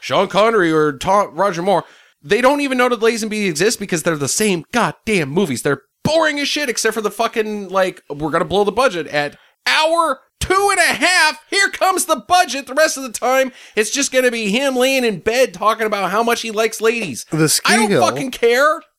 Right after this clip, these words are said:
Speaker 2: with the, he's got a lot of guts. That was funny.
Speaker 1: That's at the fucking end when they blew the
Speaker 2: Oh,
Speaker 1: budget.
Speaker 2: that's
Speaker 1: It's
Speaker 2: true.
Speaker 1: boring. However, I'm still gonna give it a do because it is much better than the reputation it has.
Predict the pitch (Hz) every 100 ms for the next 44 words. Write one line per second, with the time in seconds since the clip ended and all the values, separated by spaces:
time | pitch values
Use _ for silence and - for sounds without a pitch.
0 | - 135 120 127 117 110 120 113 127 131
1 | 139 147 156 151 185 160 - - 139 160
2 | - - 196 294 415 - 415 370 330 392
3 | 403 453 440 262 - 269 311 269 240 370
4 | 370 - 339 320 185 110 - _ _ _
5 | _ - 240 240 - 127 107 101 _ _
6 | 247 294 320 339 - - 302 427 381 349
7 | 254 - _ - 208 - 294 311 254 285
8 | 254 269 269 240 170 233 285 330 349 -
9 | - 202 220 202 202 180 160 160 254 330
10 | - 185 285 320 262 214 165 196 294 240
11 | - 262 240 226 220 202 196 165 107 104
12 | -